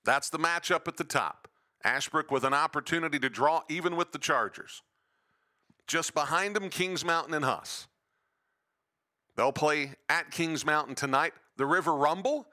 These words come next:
happens tonight at South Point. Stuart Cramer and South Point hooking up. The girls' game has a ton riding on it.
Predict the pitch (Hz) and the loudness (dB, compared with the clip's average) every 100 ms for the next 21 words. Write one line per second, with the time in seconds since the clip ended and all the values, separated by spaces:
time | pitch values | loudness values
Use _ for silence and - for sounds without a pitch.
0 | _ _ _ 131 139 151 143 - 143 143 | _ _ _ 0 0 0 -4 -2 0 2
1 | 151 135 - - 147 147 - 147 156 - | 2 0 -2 -2 -2 -2 0 0 0 -4
2 | - _ _ _ _ _ _ - - 180 | -20 _ _ _ _ _ _ -10 0 2
3 | 180 170 175 175 156 143 - 165 165 - | 2 2 2 2 0 0 -2 0 -2 0
4 | 165 143 170 165 165 165 180 139 120 151 | 0 2 0 2 0 0 0 -4 0 2
5 | 208 214 135 190 202 175 170 165 175 165 | 4 2 -2 -2 0 0 0 2 0 -2
6 | - - - 180 185 180 160 147 127 110 | -4 -8 0 0 2 2 2 2 0 -2
7 | 82 | -6